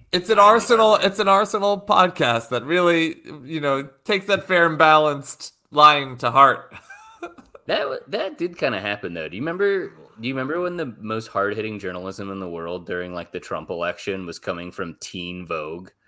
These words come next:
Speaker 2: Like, do you remember? They were just <laughs> publishing, like, expose. I was like, "This is, like, hardcore dystopian <laughs> now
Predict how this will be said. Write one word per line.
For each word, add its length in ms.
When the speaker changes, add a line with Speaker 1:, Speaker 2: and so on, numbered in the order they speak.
Speaker 2:
Like, 140
do 60
you 60
remember? 160
They 120
were 100
just 220
<laughs> 120
publishing, 540
like, 300
expose. 480
I 160
was 100
like, 220
"This 200
is, 160
like, 300
hardcore 1000
dystopian 880
<laughs> 0
now 260